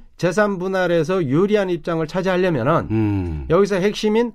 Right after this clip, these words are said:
Speaker 1: 한국이동통신 인수 과정에, 그 에스케이텔레콤의 전신인
Speaker 2: 네.
Speaker 1: 한국이동통신의 인수 과정에 상당히 자신이 기여했다.
Speaker 2: 어.
Speaker 1: 자신의 집안에서.
Speaker 2: 예.
Speaker 1: 이, 이제 이런 거를 주장할 수가 있는데
Speaker 2: 예.
Speaker 1: 문제는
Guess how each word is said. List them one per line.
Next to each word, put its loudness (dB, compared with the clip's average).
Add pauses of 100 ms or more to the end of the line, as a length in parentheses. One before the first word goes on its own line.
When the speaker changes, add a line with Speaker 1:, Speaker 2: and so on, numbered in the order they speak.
(120)
Speaker 1:
한국이동통신 0
인수 0
과정에, 0
그 -4
에스케이텔레콤의 -2
전신인 0
Speaker 2:
네. -2
Speaker 1:
한국이동통신의 -2
인수 0
과정에 0 (240)
상당히 2
자신이 0
기여했다. 0
Speaker 2:
어. -4
Speaker 1:
자신의 0
집안에서. -2 (180)
Speaker 2:
예. -2
Speaker 1:
이, 0
이제 4
이런 2
거를 0
주장할 -2
수가 -4
있는데 -2
Speaker 2:
예. -2
Speaker 1:
문제는 0